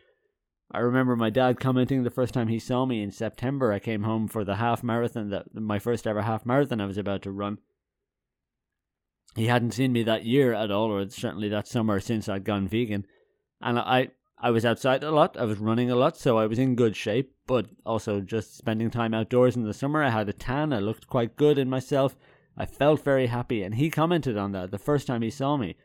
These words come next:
He said, "Wow, you, you, you're in good shape," or, "You're looking good," something like that, and it really stuck with me because I felt it, and it reflected through, and it, yeah, I look back at those photos from that summer now, and yeah, that was a good time.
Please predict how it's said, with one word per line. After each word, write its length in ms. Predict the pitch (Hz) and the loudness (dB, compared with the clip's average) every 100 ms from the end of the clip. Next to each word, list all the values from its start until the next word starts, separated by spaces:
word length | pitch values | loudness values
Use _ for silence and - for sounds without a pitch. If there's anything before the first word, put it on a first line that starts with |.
| _ _ | _ _
He 100 | - | -12
said, 80 | 101 | -8
"Wow, 280 | 98 135 185 | -2 0 2
you, 240 | 110 117 - - | 2 0 -4 -10
you, 180 | 110 | -8
you're 200 | 113 127 | 0 4
in 140 | 135 131 | 4 4
good 180 | 143 123 | 2 2
shape," 360 | - 175 165 | 0 0 2
or, 80 | 117 | 0
"You're 140 | 110 | 2
looking 300 | 120 135 147 | 0 0 0
good," 220 | 135 165 120 | 2 2 2
something 300 | 143 131 117 | -2 -2 -2
like 200 | 110 - | -4 -2
that, 180 | 107 - | -4 -4
and 140 | 117 | -4
it 60 | 113 | -4
really 400 | 117 127 160 160 | -2 0 2 2
stuck 300 | - 143 - | 2 -2 0
with 180 | 139 117 | -2 -2
me 100 | 98 | -6
because 280 | - 135 143 | -4 -2 -2
I 80 | |
felt 360 | 143 196 196 - | -2 0 -2 -4
it, 160 | - _ _ _ _ _ - | -10 _ _ _ _ _ -4
and 120 | 135 | 0
it 80 | 156 | 0
reflected 540 | 160 - 175 - 151 | 0 0 -2 0 -2
through, 300 | - 175 123 | 2 4 4
and 160 | 76 113 | 2 -2
it, 100 | 98 - - | -4 -8 -2
yeah, 280 | 127 95 | 0 2
I 60 | 85 | 0
look 220 | 117 113 | 0 0
back 180 | 123 - | 0 0
at 100 | 110 | 0
those 220 | 110 117 | 2 2
photos 380 | - 117 117 113 | 2 4 4 2
from 140 | 113 | -2
that 160 | 104 104 | -4 -4
summer 280 | - 110 110 | -4 -2 -2
now, 280 | 110 117 113 | -2 -2 -2
and 180 | 101 - _ - - _ _ _ _ - | -4 -8 _ -20 -20 _ _ _ _ -2
yeah, 280 | 92 87 95 | 0 0 0
that 160 | 117 139 | 0 0
was 100 | 110 | -2
a 60 | |
good 200 | 98 110 | 0 0
time. 360 | 101 87 78 | 0 -4 -4